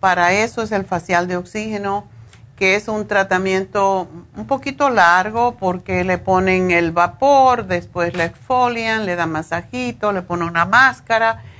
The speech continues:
y al final le ponen el oxígeno y es súper refrescante. Y la piel lo agradece porque es como que le ponen el humedad desde afuera y penetra y se, se desaparecen las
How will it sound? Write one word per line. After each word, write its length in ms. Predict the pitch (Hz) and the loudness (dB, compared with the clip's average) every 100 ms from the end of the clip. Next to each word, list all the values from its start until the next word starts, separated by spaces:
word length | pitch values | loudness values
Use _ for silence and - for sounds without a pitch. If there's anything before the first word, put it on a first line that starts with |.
| - - - | -20 -20 -4
y 80 | 202 | -2
al 140 | 196 | -2
final 540 | 202 202 196 190 190 | -2 -2 2 2 2
le 100 | 185 | 0
ponen 340 | 185 180 180 180 | -2 -4 -2 -2
el 100 | 175 | -2
oxígeno 680 | 180 - 220 220 196 180 175 | -4 -6 -8 -6 -4 -4 -2
y 80 | |
es 200 | 180 185 | -2 -4
súper 760 | - - - 220 202 190 180 170 | -8 -20 -8 -6 -6 -4 -2 -2
refrescante. 1040 | 170 165 160 165 - 175 170 170 170 160 - - - - | -4 -6 -6 -8 -4 0 0 -2 -6 -10 -10 -20 -20 -16
Y 100 | 202 | -6
la 220 | 208 190 196 | 0 0 2
piel 220 | 202 208 | 0 2
lo 100 | 202 | 0
agradece 580 | 196 185 185 196 - 202 | 2 0 0 -2 -4 -6
porque 360 | 185 185 185 | -4 -4 -2
es 60 | 208 | -2
como 320 | - 214 196 | -4 -4 -4
que 120 | - | -2
le 120 | 180 180 | -2 -2
ponen 440 | 185 190 196 190 | 0 0 0 2
el 300 | 180 175 175 - - - - - | 0 0 -8 -16 -20 -20 -18 -4
humedad 800 | 220 208 202 190 196 190 180 170 - - - | -2 2 2 4 6 8 6 2 -16 -18 -12
desde 380 | 185 196 196 180 | 0 2 4 2
afuera 680 | 180 196 196 208 220 220 220 | 2 2 2 4 2 0 -4
y 80 | 185 | -6
penetra 840 | 180 170 180 190 196 202 208 202 | -4 0 0 0 0 0 0 -2
y 80 | 190 | -6
se, 340 | 180 170 175 - - - | -4 -4 -4 -8 -18 -2
se 160 | 208 | 0
desaparecen 800 | 196 196 208 185 185 196 226 233 | 2 2 4 4 4 2 0 -2
las 240 | 202 190 | 0 0